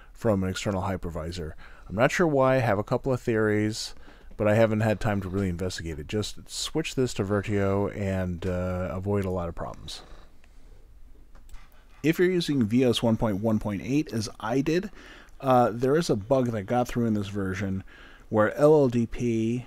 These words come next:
will not work at all unless you fix some dependencies. Uh, I'll have instructions for how to do that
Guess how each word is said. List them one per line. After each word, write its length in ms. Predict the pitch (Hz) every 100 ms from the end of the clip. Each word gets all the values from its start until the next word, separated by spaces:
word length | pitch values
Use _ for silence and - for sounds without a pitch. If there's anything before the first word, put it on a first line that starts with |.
| -
will 180 | 92 98
not 220 | 107 110
work 180 | 131 120
at 60 | 110
all 320 | 107 107 -
unless 480 | 101 104 107 101 -
you 80 | 92
fix 240 | 120 -
some 100 | 113
dependencies. 840 | 95 - 127 101 92 - 82 101 - - - - - -
Uh, 640 | 110 101 98 95 92 92 -
I'll 220 | 107 104 104
have 240 | 120 101
instructions 720 | 85 107 - 151 - 143 135
for 160 | - 110
how 140 | 120
to 80 | 104
do 180 | 98 101
that 260 | 110 107